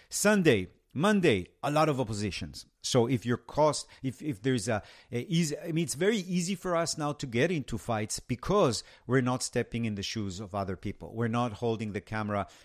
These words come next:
in the view of another person or an opposite person. So remember that, that there is this trigger that's very easy to get into war, to get into conflict, and our job is to be aware of it. At least if you're getting into conflict,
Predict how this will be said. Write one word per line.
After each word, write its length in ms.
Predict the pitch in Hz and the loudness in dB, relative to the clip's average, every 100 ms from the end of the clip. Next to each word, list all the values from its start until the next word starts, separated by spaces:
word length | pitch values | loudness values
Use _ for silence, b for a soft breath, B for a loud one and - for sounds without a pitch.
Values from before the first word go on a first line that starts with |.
| B | B
in 140 | 123 | -2
the 80 | 113 | 0
view 360 | 98 113 120 117 | 0 2 2 2
of 200 | 113 101 | -2 -4
another 400 | 107 101 98 95 | -2 -2 -2 -4
person 480 | - 110 98 - 85 | -2 -2 -2 -6 -8
or 100 | 87 | -8
an 220 | 87 92 | -10 -8
opposite 460 | 110 - 90 90 - | -8 -6 -8 -10 -10
person. 320 | 82 - - | -12 -12 -10
So 260 | - 107 B B B | -2 -2 B B B
remember 460 | 110 104 151 180 185 | 0 4 4 6 4
that, 360 | 175 175 175 - | 6 4 0 -8
that 320 | 110 120 110 | -2 0 0
there 120 | 113 | -2
is 140 | 110 92 | -2 -2
this 200 | 101 - | -4 -2
trigger 500 | - 202 143 104 85 | 6 6 6 2 -2
that's 220 | 110 101 | -6 -2
very 300 | 123 131 - | 2 2 4
easy 480 | 185 190 147 131 101 B B | 6 6 6 2 2 B B
to 80 | - | -8
get 240 | 107 120 | -2 -2
into 380 | 120 127 123 - | 0 -2 -4 -4
war, 380 | 113 110 113 113 | -2 2 4 4
to 140 | - | 0
get 220 | 98 101 98 | -4 -4 -4
into 240 | 98 - | -6 -8
conflict, 540 | - 165 147 143 127 B B - | 0 0 2 0 0 B B -6
and 340 | 117 117 117 - _ | -2 -2 -4 -8 _
our 160 | - 127 | -2 -2
job 400 | 104 117 110 104 - | 2 2 2 -2 -4
is 180 | 117 | -6
to 100 | - | -4
be 200 | 104 104 | -8 -2
aware 420 | 110 113 143 143 131 | -2 0 0 2 0
of 120 | 92 | -4
it. 220 | 85 - | -12 -12
At 220 | 123 117 | -10 -6
least 260 | 143 170 - | -4 -4 -4
if 200 | 143 117 | -8 -6
you're 100 | 120 | -6
getting 320 | 104 190 220 | -4 -4 -2
into 160 | 214 214 | -2 2
conflict, 540 | 233 226 208 175 - | 2 2 0 -4 -6